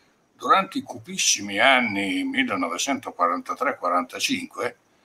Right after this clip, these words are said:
non credo con un atto di sovranità esplicita, ma non lo so con precisione, ma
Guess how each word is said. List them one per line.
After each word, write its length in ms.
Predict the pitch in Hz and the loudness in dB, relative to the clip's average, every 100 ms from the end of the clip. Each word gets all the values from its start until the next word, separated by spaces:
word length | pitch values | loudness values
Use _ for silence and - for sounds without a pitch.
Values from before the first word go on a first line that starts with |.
| _ _ _ _ | _ _ _ _
non 340 | 120 175 196 156 | 0 2 2 2
credo 580 | 175 180 123 92 - - | 2 4 4 2 -4 -4
con 240 | 104 92 | -4 -2
un 160 | 107 110 | 4 6
atto 480 | 131 - - - - | 6 4 -10 -14 -10
di 140 | 104 | -2
sovranità 840 | - - 120 107 107 101 95 110 95 | 2 2 2 4 2 0 -2 0 2
esplicita, 840 | - - 107 95 - - 85 87 | -2 -4 -4 -2 -2 -4 -2 2
ma 360 | 143 151 - - | 8 8 6 -6
non 220 | 95 104 | -4 -2
lo 80 | 104 | -2
so 260 | - 90 - 87 90 - | 0 0 -2 -10 -10 -8
con 180 | - | -8
precisione, 540 | - - - - 175 127 | -6 -8 -8 -6 -4 4
ma 180 | 123 | 6